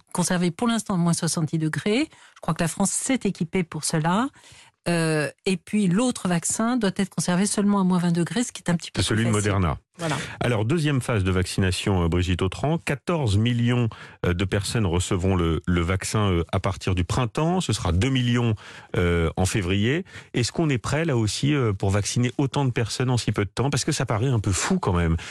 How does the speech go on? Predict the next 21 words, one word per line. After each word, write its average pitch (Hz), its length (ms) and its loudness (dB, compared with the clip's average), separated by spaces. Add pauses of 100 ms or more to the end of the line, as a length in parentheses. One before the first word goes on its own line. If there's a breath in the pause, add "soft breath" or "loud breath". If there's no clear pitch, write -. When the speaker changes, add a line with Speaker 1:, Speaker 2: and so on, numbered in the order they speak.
Speaker 2:
Il 123 40 0
y - 20 2
a 120 60 0
encore 135 240 -4
quelques 156 300 -2
semaines, 123 420 0 (320 loud breath)
on 117 260 2
attendait 147 500 0
de 131 60 -6
savoir 110 380 0
si - 160 -4
un 92 100 2
vaccin 95 340 0
allait 92 180 2
être 87 100 0
disponible. 135 560 -2
Et 139 100 0
maintenant, 131 340 0
on 147 100 2
nous 131 160 2
dit, 170 180 0